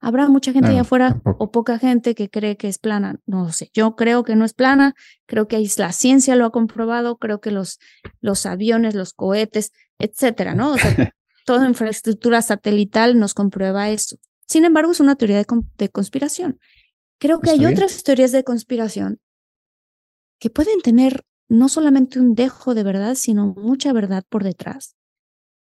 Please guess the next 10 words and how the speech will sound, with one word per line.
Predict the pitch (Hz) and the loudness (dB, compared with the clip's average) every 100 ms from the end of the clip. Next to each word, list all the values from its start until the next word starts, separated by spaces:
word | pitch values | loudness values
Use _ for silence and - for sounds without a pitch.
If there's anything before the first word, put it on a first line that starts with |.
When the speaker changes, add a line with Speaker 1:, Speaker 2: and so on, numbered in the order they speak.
| _ _ | _ _
Speaker 1:
Y | 247 247 247 240 | 2 4 2 2
lo | 240 240 | 2 2
que | 247 | 0
está | - 262 | -2 0
bien | 294 302 | 2 4
interesante | 294 269 226 - 240 254 | 4 2 -4 -2 -4 -4
es | 247 | -6
cómo | - 254 285 | -4 0 0
puedes | 277 269 233 226 233 - - | 0 0 0 -2 -4 -8 -14
distinguir | 226 - 226 226 240 262 254 | -14 -10 -4 -4 -2 -4 -4